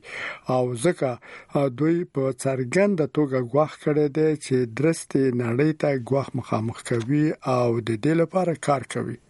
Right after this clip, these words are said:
د امریکا او د بین المللي ټولنې کوششونو لا پخوا نتیجه ورکړې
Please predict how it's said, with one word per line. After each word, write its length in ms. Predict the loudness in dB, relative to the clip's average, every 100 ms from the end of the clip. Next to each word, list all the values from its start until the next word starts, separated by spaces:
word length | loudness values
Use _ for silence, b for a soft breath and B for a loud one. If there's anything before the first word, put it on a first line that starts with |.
| B B B B B B 4
د 40 |
امریکا 380 | 6 4 4 6
او 40 | 6
د 80 | 4
بین 160 | 4 4
المللي 380 | 4 4 4 2 0 2
ټولنې 500 | 2 4 4 4 2 2
کوششونو 540 | 0 0 0 2 4 2
لا 100 | 2
پخوا 380 | -2 -8 0 2
نتیجه 460 | 4 2 0 2 4 4
ورکړې 400 | 0 -2 -2